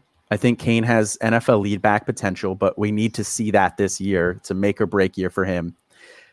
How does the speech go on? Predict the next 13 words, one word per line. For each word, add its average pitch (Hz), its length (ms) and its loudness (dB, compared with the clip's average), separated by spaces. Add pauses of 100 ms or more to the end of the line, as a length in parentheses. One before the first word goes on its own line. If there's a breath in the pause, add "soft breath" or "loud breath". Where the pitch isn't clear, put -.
(120)
Um, 98 400 4
Kevon 143 420 4
Lee 123 220 4
is 123 120 2
good, 120 460 2
but 107 160 4
I 98 60 0
think 147 120 -2
he's 131 180 -2
limited 113 360 0
as 107 140 2
an 92 80 -4
athlete, 107 560 -2